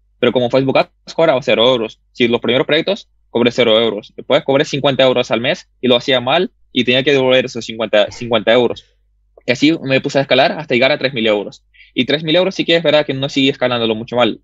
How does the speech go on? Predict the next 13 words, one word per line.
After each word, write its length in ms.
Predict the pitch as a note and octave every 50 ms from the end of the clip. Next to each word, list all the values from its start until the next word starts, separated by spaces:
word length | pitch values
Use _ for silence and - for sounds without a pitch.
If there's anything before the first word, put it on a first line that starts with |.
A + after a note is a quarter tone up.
| _
Ya 120 | - A#2+ B2
cuando 220 | D3+ D3+ D3+ D3
cobraba 460 | - C#3 C#3 C#3 C#3 C3 C3 B2+ C3
tres 180 | B2+ C3+ C3+ C3+
mil 120 | C3 B2+
euros 240 | C3 C3+ C3 C3+ C3+
al 80 | B2 A#2+
mes 260 | C3 C3 A#2+ - _ _ _ _ _
como 160 | - A#2 A2+
experto 260 | A2+ - C3+ B2+ -
en 60 | D#3 D#3+
Facebook 320 | D#3 C#3+ C#3 C3 A#2 -
Ads, 200 | D#3 - - -